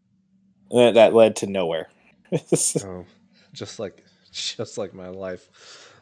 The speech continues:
Speaker 2: Um, <laughs> so you, you gave me a brief answer, but I'd like to elaborate.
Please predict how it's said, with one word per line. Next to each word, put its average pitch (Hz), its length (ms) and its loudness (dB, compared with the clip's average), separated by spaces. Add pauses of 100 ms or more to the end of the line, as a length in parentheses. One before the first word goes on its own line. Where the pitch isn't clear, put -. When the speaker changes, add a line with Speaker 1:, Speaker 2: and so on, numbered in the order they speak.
Speaker 2:
Um, 120 460 0 (720)
<laughs> 165 100 -4 (2000)
so 190 360 8
you, 160 340 -2
you 135 200 -6
gave 135 220 -2
me 127 80 -8
a 113 40 -8
brief 110 260 -4
answer, 104 320 -10
but 101 140 -8
I'd 101 140 -8
like 98 180 -8
to 101 120 -10
elaborate. 95 460 -6